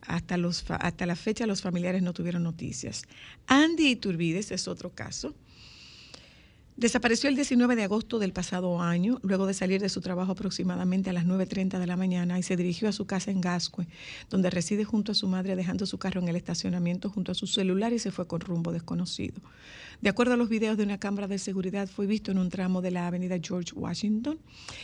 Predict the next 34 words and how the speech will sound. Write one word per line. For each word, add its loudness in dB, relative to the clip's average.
Vestía 2
un 2
pantalón 0
crema, -4
camisa -4
blanca, -4
manga -2
larga -4
y -4
zapatos -6
negros. -6
En 2
su 0
cumpleaños, 2
el -2
ocho -4
de -2
agosto -4
del -2
mismo 0
año, 4
el 0
joven 2
les -4
había 0
confesado -4
a -2
unos -2
amigos 4
que 2
se 0
sentía 0
en 0
baja, -4